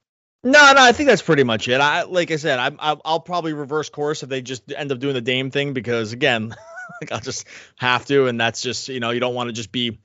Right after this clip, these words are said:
down on a team, but that's not fun. It's like sort of what happened at the, you know, we were begging for the Nets to sell everything off and tank at the end of last year, and the second they didn't do it, I was like, "Well, they didn't do it, so time to start cheering for them and hope they make the playoffs."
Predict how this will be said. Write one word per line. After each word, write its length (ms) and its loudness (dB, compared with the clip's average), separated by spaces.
down 340 2
on 100 -4
a 40 -6
team, 320 -8
but 220 -8
that's 220 -6
not 180 -6
fun. 280 -8
It's 180 -6
like 120 -8
sort 200 0
of 60 -6
what 180 -2
happened 280 -2
at 100 -8
the, 200 -2
you 60 -8
know, 80 0
we 100 2
were 60 4
begging 320 2
for 100 -10
the 80 -8
Nets 260 -6
to 80 -12
sell 240 0
everything 320 -4
off 200 -2
and 100 -12
tank 260 -4
at 60 -10
the 80 -6
end 140 -6
of 40 -2
last 280 -2
year, 180 0
and 80 0
the 60 -4
second 340 -2
they 120 0
didn't 260 -2
do 180 4
it, 60 6
I 40 4
was 120 0
like, 100 -4
"Well, 320 2
they 80 0
didn't 200 2
do 160 4
it, 100 -8
so 80 -14
time 260 -4
to 80 -8
start 200 -4
cheering 200 -4
for 120 -6
them 60 -6
and 80 -6
hope 140 -4
they 80 -2
make 160 -4
the 80 -10
playoffs." 460 -6